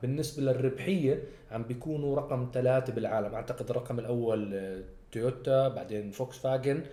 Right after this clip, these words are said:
وهلأ مجموعة ستلانتس عم بتكون ترتيبها رقم ثلاثة حول العالم من ناحية الأرباح.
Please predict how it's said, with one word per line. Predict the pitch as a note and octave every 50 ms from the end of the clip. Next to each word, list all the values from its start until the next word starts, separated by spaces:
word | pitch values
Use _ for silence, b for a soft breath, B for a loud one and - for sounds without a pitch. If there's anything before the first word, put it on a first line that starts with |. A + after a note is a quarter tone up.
| B B B -
وهلأ | A#2 B2+ C3+ C3+ A#2+
مجموعة | A#2+ A#2+ A#2+ C3 C3 B2+ B2 A#2 - -
ستلانتس | - - - A#2+ A2+ C3 D3 - - C#3 C3 -
عم | A2 A2 G#2+
بتكون | A2+ - - - C3+ C3+ C3 C3 C3+ C3+ B B B B
ترتيبها | - C#3 - - C#3+ C3+ B2 A#2+
رقم | A#2 B2 - - A#2+ A#2
ثلاثة | - A#2 B2+ B2 B2 -
حول | - - A#2+ A2+ A2
العالم | G#2 G#2 G#2+ A#2 - D3 F#3 A3+ B B B B C3+
من | C3 C3+ C#3+
ناحية | D3+ C#3 D3 D3 C3+ - -
الأرباح. | B2 B2 B2+ B2+ B2+ B2 B2+ A#2 G2+ - - -